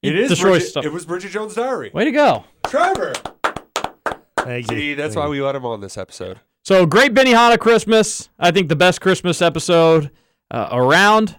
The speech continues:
Speaker 1: A lot of fun. Any fireable offenses in this one?
Speaker 2: Um, you're, did they change the rule that you can drink at Christmas parties now?
Speaker 1: Yeah, we'll just assume that's allowed.
Speaker 2: Okay.
Speaker 1: A lot of companies will allow you to do that.
Speaker 2: Yeah. Um,
Speaker 3: Pretty sure, I'm pretty sure Michael broke a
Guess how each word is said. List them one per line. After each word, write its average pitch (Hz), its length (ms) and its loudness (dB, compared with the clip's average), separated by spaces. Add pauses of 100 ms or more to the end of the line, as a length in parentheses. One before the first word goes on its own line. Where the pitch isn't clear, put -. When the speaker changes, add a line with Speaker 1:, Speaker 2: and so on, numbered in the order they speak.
(120)
Speaker 1:
A 156 40 -4
lot 170 120 4
of 160 80 0
fun. 190 280 4
Any 185 220 2
fireable 185 520 4
offenses 208 480 0
in 220 100 0
this 226 160 -2
one? 240 280 -2 (440)
Speaker 2:
Um, 98 800 -10 (360)
you're, 104 220 -14 (540)
did 117 140 -14
they 120 100 -8
change 143 320 -12
the 123 60 -10
rule 120 160 -8
that 120 160 -14
you 117 60 -14
can 104 140 -14
drink 104 340 -12
at 117 100 -18
Christmas 127 320 -12
parties 131 360 -10
now? 139 220 -14 (580)
Speaker 1:
Yeah, 147 200 4
we'll 135 160 2
just 117 180 -8
assume 104 300 -10
that's 92 180 -12
allowed. - 320 -12
Speaker 2:
Okay. 65 140 -16 (140)
Speaker 1:
A 247 100 2
lot 320 140 2
of - 60 -4
companies 98 380 -8
will 95 120 -12
allow 90 140 -12
you 87 120 -14
to - 80 -20
do - 160 -20
that. 73 180 -20 (140)
Speaker 2:
Yeah. 226 100 -12 (360)
Um, 135 520 -4
Speaker 3:
Pretty - 180 -6
sure, 156 140 -6 (260)
I'm 120 200 -12
pretty 180 180 -8
sure 117 120 -8
Michael 87 420 -12
broke 78 320 -14
a 78 60 -18